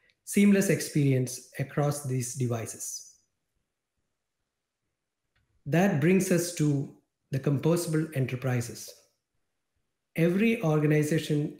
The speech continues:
out there is embracing digital transformation and moving to a composable enterprise. That means today you may have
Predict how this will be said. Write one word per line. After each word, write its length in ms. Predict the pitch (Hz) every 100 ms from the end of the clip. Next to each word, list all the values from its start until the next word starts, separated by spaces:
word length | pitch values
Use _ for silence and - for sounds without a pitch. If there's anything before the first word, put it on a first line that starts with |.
| -
out 240 | 143 131
there 400 | 123 117 113 139 - _ _ _ _ _
is 140 | 131
embracing 560 | 143 143 147 170 170 170
digital 320 | 139 139 139
transformation 840 | 135 123 117 127 123 117 113 110 117 _ _ _ -
and 180 | 139 135
moving 380 | 160 175 175 -
to 300 | 156 147 -
a 120 | 135
composable 600 | 139 127 131 127 131 127 131
enterprise. 640 | 113 110 117 - - - - _ _ _ _ _ _ _ _ _ _ _
That 200 | 139 139
means 340 | 147 175 170 -
today 600 | 156 160 175 196 196 -
you 100 | 156
may 140 | 151
have 400 | 139 139 139 135